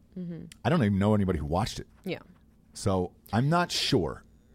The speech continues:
Speaker 1: The underage thing is hard, and especially right now. Um,
Speaker 2: You take, uh, Aziz Ansari. You know, he shot a special, uh, after he got Me Too'd or whatever. And, you know,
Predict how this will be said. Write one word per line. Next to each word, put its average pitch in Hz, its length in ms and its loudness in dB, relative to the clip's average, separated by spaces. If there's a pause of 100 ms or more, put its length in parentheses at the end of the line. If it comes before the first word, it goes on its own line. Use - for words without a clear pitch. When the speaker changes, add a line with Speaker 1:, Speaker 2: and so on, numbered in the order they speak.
Speaker 1:
The 208 200 -12
underage 214 540 -4
thing 196 180 -8
is 175 160 -10
hard, 175 360 -6
and 165 80 -10
especially 165 460 -12
right - 240 -16 (300)
now. 262 1120 2
Um, 196 680 2 (160)
Speaker 2:
You 165 100 0
take, 214 240 6
uh, 202 140 4
Aziz 151 320 0
Ansari. 143 440 0 (600)
You - 80 -6
know, 101 140 0
he 175 280 -2
shot 151 280 2
a 95 40 0
special, 85 600 -4 (680)
uh, 78 220 -8
after 82 540 -2 (200)
he 95 140 -2
got 87 180 -2
Me 92 160 0
Too'd 107 360 0
or - 20 2
whatever. 95 440 0 (460)
And, 135 380 -4
you 175 100 2
know, 120 220 2